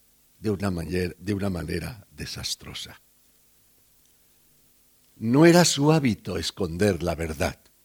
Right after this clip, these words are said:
Y como no era su hábito esconder la verdad,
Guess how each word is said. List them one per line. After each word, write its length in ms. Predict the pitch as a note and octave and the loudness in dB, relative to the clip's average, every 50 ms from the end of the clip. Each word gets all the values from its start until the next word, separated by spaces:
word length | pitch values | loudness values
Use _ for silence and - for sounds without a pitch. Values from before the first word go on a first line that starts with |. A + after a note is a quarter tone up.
| _ _ _ _ _ _ _ _ _ _ _ _ _ _ _ _ _ _ _ _ _ _ _ | _ _ _ _ _ _ _ _ _ _ _ _ _ _ _ _ _ _ _ _ _ _ _
Y 80 | - | -18
como 240 | - - G2+ F#2 A#2 | -12 -10 -4 0 2
no 140 | B2 C#3 D3+ | 4 6 8
era 180 | D#3+ E3 E3+ | 8 8 6
su 240 | D3+ - C#3+ C#3 C#3 | 4 2 2 4 6
hábito 340 | D3+ D#3 D3+ D3 - - C3+ | 6 6 4 2 0 2 2
esconder 560 | C3 A#2+ - - B2 A#2+ A#2 A2 A#2 B2+ A#2+ | 2 2 2 0 0 0 2 4 4 4 4
la 140 | A#2+ A#2 A#2 | 4 2 4
verdad, 440 | A2 A2 G2+ G2+ G2 A2+ C3+ D3+ | 4 4 2 4 4 4 4 4